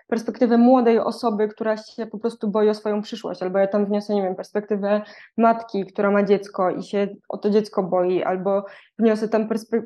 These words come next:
perspektywę osoby z doświadczeniem uchodźczym, y, która po prostu pokazuje już, jakby teraz już przeżyła skutki tego, co jeszcze bardziej nadejdzie”. E, więc ja trochę tak, tak to widzę, jakieś takie myślenie o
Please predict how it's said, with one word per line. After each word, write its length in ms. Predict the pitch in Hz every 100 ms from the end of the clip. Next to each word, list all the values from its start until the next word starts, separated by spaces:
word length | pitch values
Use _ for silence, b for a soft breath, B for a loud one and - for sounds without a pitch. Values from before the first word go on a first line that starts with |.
| -
perspektywę 600 | 226 220 214 208 208 226
osoby 320 | - 233 220
z 20 | 214
doświadczeniem 680 | 220 214 214 226 226 220 226 B B
uchodźczym, 760 | - 214 247 247 - 190 180 185
y, 580 | - 196 196 190 190 190
która 300 | 190 - 202
po 100 | 202
prostu 260 | 190 202 208
pokazuje 680 | 214 214 214 202 220 196 196
już, 300 | 196 196 -
jakby 220 | 190 202
teraz 320 | 233 208 208
już 100 | 220
przeżyła 480 | - 214 196 208 196
skutki 520 | 202 - 247 - 214
tego, 420 | 220 208 190 190 - B B
co 140 | 214
jeszcze 280 | 214 208 208
bardziej 320 | 202 190 202
nadejdzie”. 600 | 202 202 180 180 185 165 _ b b b
E, 260 | 214 202 196
więc 240 | 214 214
ja 120 | 220 214 _
trochę 260 | 226 220 226
tak, 440 | 233 220 - -
tak 180 | 240 226
to 140 | 226
widzę, 340 | 190 180 185 180
jakieś 300 | 180 208 208
takie 200 | 208 214
myślenie 600 | 214 214 233 220 208 -
o 500 | 208 202 202 208